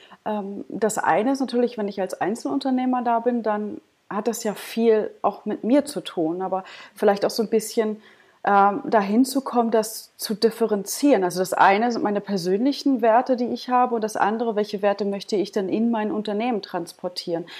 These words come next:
Ist das, siehst du das immer als eins? Also wenn, wenn, wenn, wenn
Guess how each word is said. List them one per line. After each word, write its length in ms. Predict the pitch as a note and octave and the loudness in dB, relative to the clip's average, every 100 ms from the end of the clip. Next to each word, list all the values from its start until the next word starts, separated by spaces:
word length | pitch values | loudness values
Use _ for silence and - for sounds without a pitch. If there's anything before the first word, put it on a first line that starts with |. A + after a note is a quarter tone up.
| - - - _ _ - | -18 -18 -20 _ _ 0
Ist 200 | G#3+ - | 0 4
das, 300 | D4 - - | 2 2 -8
siehst 260 | - B3+ B3+ | -2 0 2
du 40 | |
das 160 | C4+ C4 | 2 2
immer 160 | A#3+ A#3 | 4 6
als 300 | F#3+ F#3 - | 4 2 0
eins? 460 | E3 E3+ C4 F#4+ | 2 4 4 4
Also 240 | C#4+ A#3 A3+ | 2 0 2
wenn, 280 | A#3 A#3 G#3 | 2 0 -4
wenn, 200 | G#3 G#3 | -4 -4
wenn, 200 | G#3+ G#3 | -4 -2
wenn 380 | G#3+ - - | -2 -4 -6